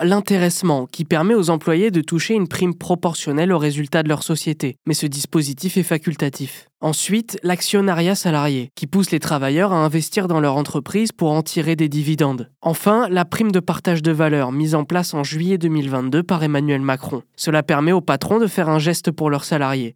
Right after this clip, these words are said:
Cependant, rien ne les oblige à le faire. Voilà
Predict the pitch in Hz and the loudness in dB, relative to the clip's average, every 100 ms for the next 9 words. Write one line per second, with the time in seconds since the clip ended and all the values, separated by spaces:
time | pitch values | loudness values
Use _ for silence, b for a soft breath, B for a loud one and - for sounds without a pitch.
0 | - - 151 135 131 170 185 147 151 185 | -10 -6 -4 -2 0 2 0 -2 0 2
1 | 190 160 160 165 160 135 - 117 - _ | 2 2 0 0 0 -2 -6 -14 -16 _
2 | _ _ _ _ _ _ - 147 156 170 | _ _ _ _ _ _ -12 -2 2 4
3 | 165 | 2